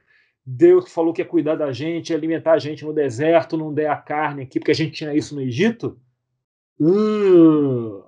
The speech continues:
<laughs> não é? Isso é, tá pondo à prova a Deus. Quando, é, o outro fala, "Não, se o novelo ficar seco no orvalho, então,"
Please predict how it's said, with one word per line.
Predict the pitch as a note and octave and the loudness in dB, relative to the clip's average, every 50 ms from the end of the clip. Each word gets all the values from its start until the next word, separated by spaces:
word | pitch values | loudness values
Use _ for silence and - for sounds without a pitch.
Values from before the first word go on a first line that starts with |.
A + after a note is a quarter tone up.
| _ | _
<laughs> | - - - - - - _ _ _ _ _ _ _ _ _ _ _ _ _ _ _ _ _ - | -12 -12 -12 -12 -16 -20 _ _ _ _ _ _ _ _ _ _ _ _ _ _ _ _ _ -10
não | A2+ A#2+ A#2+ C3+ | -6 -2 0 2
é? | D#3 F3+ G3+ A3 G#3+ F#3 - - _ - | 4 4 4 4 2 0 -6 -10 _ 2
Isso | C#3+ D3+ G3 B3 A#3 - - C#3+ | 6 8 8 8 6 0 -2 -2
é, | B2 A2 | -2 -2
tá | - - A#2+ A#2+ - _ _ _ _ _ _ | -4 -8 -10 -10 -10 _ _ _ _ _ _
pondo | - D#3+ F3+ F#3+ F3 | -2 0 2 4 2
à | E3 - | 2 2
prova | - - D3+ D#3 D#3+ D#3 C3 A#2 B2 A#2+ | 0 -2 0 0 0 0 0 -2 -6 -6
a | A#2 | -6
Deus. | A2+ A2+ A2 G#2+ - - - _ _ _ _ _ _ _ _ _ _ _ _ _ _ _ _ _ _ _ _ _ _ _ | -8 -12 -12 -14 -16 -20 -20 _ _ _ _ _ _ _ _ _ _ _ _ _ _ _ _ _ _ _ _ _ _ _
Quando, | - D3+ D#3+ E3+ F3+ F#3 F#3 F3 D#3 D#3 D3+ C3+ A2+ - - _ _ _ _ _ _ _ _ _ _ _ _ _ _ _ _ _ _ _ _ _ _ _ _ _ _ _ - | 2 6 6 8 6 6 4 0 -2 -2 -2 -2 -4 -6 -10 _ _ _ _ _ _ _ _ _ _ _ _ _ _ _ _ _ _ _ _ _ _ _ _ _ _ _ -6
é, | B2 B2 A#2+ A#2 A2+ A2 G#2+ G#2 G#2 G#2 G2+ D2+ - - _ _ _ _ _ _ _ _ | -6 -4 -4 -4 -6 -8 -8 -10 -12 -14 -16 -20 -20 -20 _ _ _ _ _ _ _ _
o | - C3 B2 B2 B2 A#2 A2+ A2+ A2 A2+ A2 A2+ | -8 -4 -4 -2 -2 -2 -4 -6 -6 -6 -4 -2
outro | B2+ C#3+ C#3+ C#3 C3+ B2 - _ _ _ _ _ _ _ _ _ | 0 0 0 -2 -4 -8 -10 _ _ _ _ _ _ _ _ _
fala, | _ - C3+ C3+ C#3 C#3 C3+ B2+ A2+ A2 - _ _ _ _ _ _ - | _ 2 4 6 6 6 4 0 -2 -6 -10 _ _ _ _ _ _ -2
"Não, | C3 D#3+ F#3+ G#3 G3 F3+ C#3 A2+ G#2 - _ _ _ _ _ _ _ _ _ _ _ _ | 2 4 4 4 4 2 0 -2 -6 -12 _ _ _ _ _ _ _ _ _ _ _ _
se | - - - - - E3+ F3 F3 E3+ D#3+ D3+ | -20 -20 -8 -2 2 2 4 6 6 6 6
o | D3+ D#3 | 4 4
novelo | E3 E3+ D#3+ A#2+ A2 D#3+ F#3 G3 F#3 | 2 2 2 4 6 6 6 6 4
ficar | - - - - E3+ D#3+ | 0 -2 -4 -4 -4 -4
seco | D#3 - - D3+ D#3 F3 F#3+ F3+ - - D#3 C3+ B2 A#2+ A2+ A2+ A#2+ | -4 -4 0 4 6 6 6 4 2 -4 -6 -4 -4 -4 -6 -8 -10
no | C3 C#3 D3+ | -8 -6 -4
orvalho, | D#3 C3 A#2 A2 C#3 C#3+ D#3 E3+ F3 E3+ D#3+ C#3+ C3+ B2+ B2+ B2 A#2+ B2 B2+ | -4 -2 -2 2 2 4 4 4 4 2 2 0 -4 -4 -4 -6 -6 -8 -10
então," | B2 - - D3+ E3 F3 F3 E3+ D#3 C3 | -12 -8 -6 -4 -2 -2 -2 -4 -4 -8